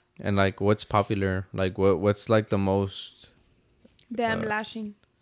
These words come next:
Speaker 2: Like,
Speaker 1: just
Speaker 2: them
Speaker 1: them
Speaker 2: in
Speaker 1: la-
Speaker 2: the process of lashing.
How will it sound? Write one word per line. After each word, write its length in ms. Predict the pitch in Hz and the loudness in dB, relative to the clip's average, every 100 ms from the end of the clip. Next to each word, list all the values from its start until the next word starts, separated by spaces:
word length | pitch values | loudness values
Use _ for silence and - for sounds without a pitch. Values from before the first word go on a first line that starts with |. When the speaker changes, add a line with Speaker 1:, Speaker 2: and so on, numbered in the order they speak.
| _ - | _ -10
Speaker 2:
Like, 240 | 226 214 101 | -6 -4 -2
Speaker 1:
just 260 | - 208 | -2 0
Speaker 2:
them 180 | 196 240 | 0 2
Speaker 1:
them 20 | |
Speaker 2:
in 60 | 247 | 0
Speaker 1:
la- 80 | 233 | -2
Speaker 2:
the 20 | |
process 640 | - 233 220 226 220 - | -2 -6 -4 -8 -10 -10
of 180 | 220 - | -14 -12
lashing. 500 | - 240 - 240 | -14 -14 -16 -16